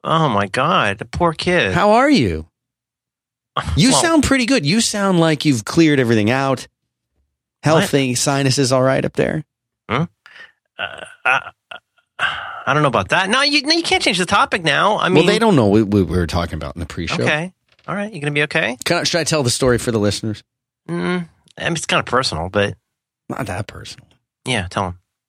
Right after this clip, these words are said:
Speaker 2: I think, y-, you ever heard of the six-year molar?
Speaker 1: I never, I literally never heard of the six-year molar.
Speaker 2: Your
Speaker 1: I've heard the
Speaker 2: daughter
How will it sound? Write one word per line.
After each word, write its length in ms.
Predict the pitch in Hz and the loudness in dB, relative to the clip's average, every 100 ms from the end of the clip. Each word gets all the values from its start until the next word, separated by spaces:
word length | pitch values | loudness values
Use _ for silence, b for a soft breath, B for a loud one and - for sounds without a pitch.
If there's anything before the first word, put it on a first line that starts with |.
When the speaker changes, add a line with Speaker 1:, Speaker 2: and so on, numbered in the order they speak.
| _ _ | _ _
Speaker 2:
I 100 | 131 | 2
think, 180 | 147 160 | 2 0
y-, 220 | - 143 | -4 -4
you 220 | - 135 160 | -6 -2 0
ever 120 | 170 | 2
heard 180 | 165 151 | 2 2
of 80 | 107 | 2
the 180 | 98 | 0
six-year 420 | 87 - 110 123 113 | 0 -2 -2 0 2
molar? 380 | 107 110 107 113 _ _ | 4 2 0 -6 _ _
Speaker 1:
I 100 | - | -2
never, 680 | 147 151 156 151 160 160 - | 2 4 4 4 4 4 0
I 60 | 131 | -4
literally 420 | 139 147 151 135 | 0 2 2 2
never 300 | 123 123 120 | 2 2 0
heard 180 | 113 110 | 0 0
of 60 | |
the 60 | 98 | -2
six-year 340 | 87 104 110 | -8 -6 -6
molar. 400 | 101 98 92 90 - _ _ - | -4 -2 -4 -6 -12 _ _ 0
Speaker 2:
Your 140 | 143 | 2
Speaker 1:
I've 60 | 180 | 4
heard 0 | |
the 40 | |
Speaker 2:
daughter 100 | 175 | 4